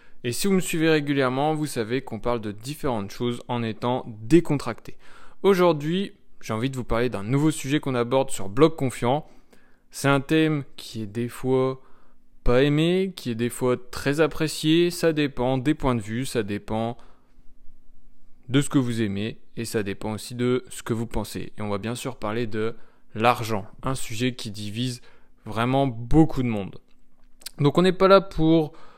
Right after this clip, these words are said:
bah, incriminer des gens ou se moquer ou quoi que ce soit, on est là pour apprendre de nouvelles choses et se développer ensemble. Donc voilà, moi je voulais vous parler d'un truc,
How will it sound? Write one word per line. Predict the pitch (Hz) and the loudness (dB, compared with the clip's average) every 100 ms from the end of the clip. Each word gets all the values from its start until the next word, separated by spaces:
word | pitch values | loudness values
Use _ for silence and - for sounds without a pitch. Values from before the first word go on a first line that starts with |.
| - - - - | -20 -20 -20 -4
bah, | 117 123 123 - | 2 4 4 4
incriminer | 131 - 135 135 139 | 0 2 2 4 4
des | 135 | 2
gens | 131 139 147 160 160 - - - - 139 | 2 2 4 2 -2 -12 -12 -14 -4 4
ou | 135 143 147 | 8 8 8
se | 143 139 | 6 4
moquer | 127 131 - 139 143 | 6 4 6 4 6
ou | 135 | 4
quoi | - 117 | 2 -2
que | |
ce | 120 | -4
soit, | - 135 143 160 | 0 4 4 4
on | - 127 | 0 0
est | 131 | 4
là | 147 | 4
pour | - 139 135 - | 4 2 2 2
apprendre | 135 131 143 135 | 2 4 4 4
de | |
nouvelles | 131 131 127 | 4 4 4
choses | - 143 156 143 - | 4 4 4 2 -2
et | 135 143 | 2 2
se | 139 123 | 2 0
développer | 117 123 127 117 139 - - - | 2 4 4 4 2 2 -6 -4
ensemble. | 131 127 120 98 - - - - - - - - - - - | -2 -2 -6 -6 -10 -16 -20 -20 -20 -20 -20 -20 -20 -20 -2
Donc | 135 185 | 6 8
voilà, | 160 123 101 | 10 8 6
moi | 156 | 4
je | 160 | 4
voulais | 156 175 | 6 6
vous | 147 | 6
parler | 139 156 | 4 6
d'un | 123 101 | 2 0
truc, | - 131 139 | -2 -4 -4